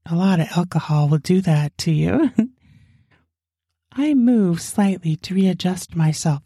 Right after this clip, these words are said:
between the two men. All I can think about is sex. Laying between two men?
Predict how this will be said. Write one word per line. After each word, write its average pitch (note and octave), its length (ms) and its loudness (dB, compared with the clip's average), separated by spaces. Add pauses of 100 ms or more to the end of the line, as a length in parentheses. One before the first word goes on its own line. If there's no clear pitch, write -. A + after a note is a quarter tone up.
between F3 540 0
the E3 100 2
two F3 340 -2
men. D#3+ 640 2 (960)
All D#3+ 180 2
I D3 140 2
can D3+ 240 -2
think D#3+ 220 0
about D3 360 -2
is D3 140 -2
sex. - 720 -6 (840)
Laying F3 680 2
between E3 580 0
two F3 320 -4
men? E3+ 600 2